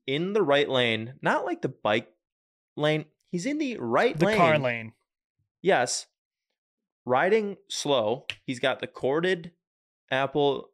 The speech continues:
Speaker 1: earphones. Sure, fine.
Speaker 2: Come on.
Speaker 1: Questionable, but what are you doing?
Speaker 2: Yeah.
Speaker 1: And he's holding his phone on a FaceTime. I'm like, "Dog, you are holding up traffic. People are trying to get home,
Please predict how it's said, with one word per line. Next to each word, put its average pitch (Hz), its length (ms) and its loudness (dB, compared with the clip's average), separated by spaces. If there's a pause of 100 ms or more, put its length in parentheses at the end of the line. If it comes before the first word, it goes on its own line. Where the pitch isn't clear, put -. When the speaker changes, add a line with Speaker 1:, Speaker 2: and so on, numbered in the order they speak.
(140)
Speaker 1:
earphones. 113 680 -2 (320)
Sure, 160 480 -4 (100)
fine. 139 340 -2
Speaker 2:
Come 170 140 -6
on. 135 40 -4
Speaker 1:
Questionable, 131 440 0
but 120 160 -2 (120)
what 147 120 -4
are 160 40 -2
you 156 60 -2
doing? 143 160 -2
Speaker 2:
Yeah. 120 200 -4 (680)
Speaker 1:
And 175 120 2
he's 190 160 0
holding 311 420 2
his - 160 2
phone 277 520 4 (500)
on 240 180 4
a 339 60 4
FaceTime. 220 960 2 (720)
I'm 254 100 -2
like, 330 240 4
"Dog, - 400 2 (240)
you 330 140 4
are 381 120 6
holding 330 500 2
up 254 180 2
traffic. 247 540 2
People 392 200 -4
are 349 40 -2
trying 220 200 0
to 196 60 0
get 147 220 2
home, 143 540 0